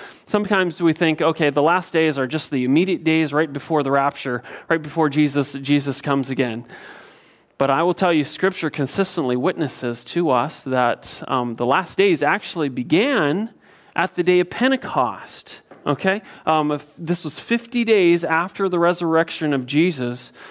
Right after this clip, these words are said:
The Holy Spirit came down upon the disciples, um, empowering them to witness.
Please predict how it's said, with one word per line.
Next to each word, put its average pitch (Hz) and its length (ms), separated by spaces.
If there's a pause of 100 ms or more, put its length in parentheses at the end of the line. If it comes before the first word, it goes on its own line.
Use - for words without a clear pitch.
(140)
The 135 120
Holy 160 260
Spirit 180 420
came 165 340
down 156 300
upon 156 440
the 139 80
disciples, 165 840 (400)
um, 135 320
empowering 165 760
them 175 160
to 143 140
witness. 180 640